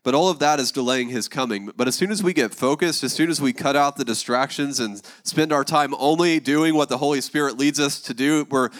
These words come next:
we're gonna prepare the way for Jesus so that he can come.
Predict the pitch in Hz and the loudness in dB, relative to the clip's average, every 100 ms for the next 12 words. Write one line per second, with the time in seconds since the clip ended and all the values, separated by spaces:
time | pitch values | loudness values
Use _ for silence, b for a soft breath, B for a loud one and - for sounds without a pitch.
0 | B 139 131 135 131 120 156 139 131 127 | B 0 2 2 0 0 2 2 2 2
1 | 123 117 120 113 104 - 104 101 104 98 | 0 -2 0 0 0 0 -2 -2 -4 -6
2 | 95 80 85 | -6 -8 -8